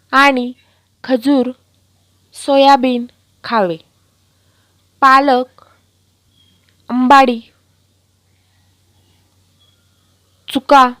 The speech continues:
तसेच इतर पालेभाज्या बदलून बदलून फळभाज्यांचा समावेश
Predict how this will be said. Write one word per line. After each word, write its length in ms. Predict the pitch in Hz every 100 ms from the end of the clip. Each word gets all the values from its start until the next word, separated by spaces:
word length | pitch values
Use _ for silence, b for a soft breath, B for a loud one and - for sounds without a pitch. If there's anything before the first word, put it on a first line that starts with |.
| _ _ _ _ _ _
तसेच 340 | 294 294 254 240 _ _ _ _ _ _ _ _ -
इतर 420 | 277 - 339 359
पालेभाज्या 800 | 359 285 247 262 262 269 247 220 226 _ _ _ -
बदलून 540 | 220 269 233 311 330
बदलून 440 | 302 262 208 226 226 - _ _ _ _ _ -
फळभाज्यांचा 840 | 294 320 320 262 240 254 254 285
समावेश 760 | 285 262 220 214 196 208 -